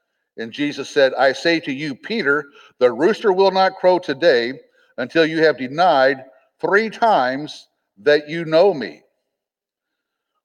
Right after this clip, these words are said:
Well, Jesus has the realistic vision here.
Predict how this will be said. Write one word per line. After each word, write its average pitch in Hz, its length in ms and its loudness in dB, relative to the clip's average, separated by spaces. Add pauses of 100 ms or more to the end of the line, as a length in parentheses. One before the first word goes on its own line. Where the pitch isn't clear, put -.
(140)
Well, 123 560 2
Jesus 135 460 -8
has 131 240 2
the 123 100 -6
realistic 131 520 -4
vision 127 300 -6
here. 139 320 -2